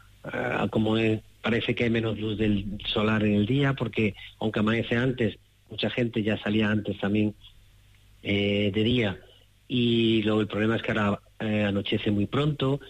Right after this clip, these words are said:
y enseguida se va la luz. Bueno, pues todo eso en un país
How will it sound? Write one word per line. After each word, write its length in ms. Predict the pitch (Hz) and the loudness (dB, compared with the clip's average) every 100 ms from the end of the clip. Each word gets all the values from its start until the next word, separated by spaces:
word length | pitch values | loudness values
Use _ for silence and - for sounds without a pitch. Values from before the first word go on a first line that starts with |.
| - | -6
y 80 | 123 | -4
enseguida 340 | - 113 113 | 0 2 2
se 100 | 107 101 | 0 0
va 100 | 98 | 0
la 100 | 98 | 2
luz. 340 | 135 139 135 - - - | 2 0 -2 -10 -20 -6
Bueno, 200 | 143 170 | -2 0
pues 140 | 151 - | -2 -2
todo 200 | 123 131 | 0 0
eso 220 | 120 131 | 0 0
en 60 | 127 | -2
un 120 | - | -4
país 360 | 120 123 127 | -2 0 0